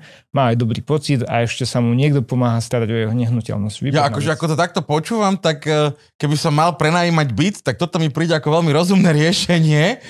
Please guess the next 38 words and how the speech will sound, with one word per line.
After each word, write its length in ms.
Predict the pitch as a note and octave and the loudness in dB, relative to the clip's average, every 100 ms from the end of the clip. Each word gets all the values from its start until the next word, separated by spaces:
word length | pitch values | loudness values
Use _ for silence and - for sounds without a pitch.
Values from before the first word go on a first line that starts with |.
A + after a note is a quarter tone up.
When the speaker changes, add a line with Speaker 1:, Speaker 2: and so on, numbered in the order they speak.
| - | -8
Speaker 1:
Je, 100 | G#3 A#2 | -6 -2
Speaker 2:
že 180 | C#3+ C#3+ | 0 0
Speaker 1:
je. 140 | C#3 F3 G#2 | 0 -2 -2
Speaker 2:
viem, 260 | A#2+ D#3+ A#3 | 0 0 0
že 100 | G3 | -2
kto 140 | D#3+ F#3+ | -2 -2
tam 180 | F#3+ D#3+ C3 | 0 -2 -2
v 180 | C#3 C#3 | -2 -2
byte 240 | B2 A#2+ | -2 -2
býva, 220 | A#2 F3+ | -2 0
viem, 260 | C#3+ D3 F3 | 2 2 2
že 120 | C#3+ | 2
ho 180 | D3 C#3 | 2 2
niekto 340 | C3 C3 B2 | 2 2 0
stráži, 680 | A#2 - - - D3 D4+ C#4 | -2 -6 -16 -2 0 2 0
kontroluje 640 | A#3 D3 E3+ F3+ F3+ F3+ | 0 0 0 0 0 2
a 100 | F3+ C3 | 0 0
viem, 140 | C#3+ | 0
že 120 | F3 | 0
tie 100 | D3+ | -2
peniaze 420 | A#2+ C#3 B2+ C#3+ B2 | -2 -2 0 -2 -2
prídu. 500 | - A#2 C3 A#2+ G#2 | -4 -4 -2 -4 -4
Akože 420 | A#2+ B2 B2+ A#2 | -6 -6 -6 -6
to 140 | - | -6
je, 120 | B2+ C3 | -4 -4
že 180 | A2 B2+ A#2+ - G3 F#3 - | -4 -4 -4 -6 -10 -10 -4
veľmi 320 | D3 F#3 F3 - | 0 2 2 -2
dobré 560 | - B2+ A#2 F3 E3+ D3 C3+ A#2+ A#2 | -6 -2 0 2 2 2 0 -4 -2
prenajať 440 | D3 E3+ D3+ D3 B2+ C#3 | 2 2 2 2 0 -2
takto, 560 | C3 B2+ - B2 C3+ A#2+ F#3+ F3+ | -2 -4 -2 0 0 -4 -8 -8
že 200 | A2 B2 | -4 -2
nemám 300 | A2+ C3 D3 | 0 0 0
s 80 | C3 | 0
tým 80 | C3+ | -2
v 60 | |
podstate 240 | A#2+ A#2 A2+ | -2 -2 -2
žiadne 320 | A2+ B2+ C#3 | 0 0 0
starosti. 720 | A#2+ - A#2 G#2+ A2 - F2+ | -2 -2 -2 -2 -4 -8 -12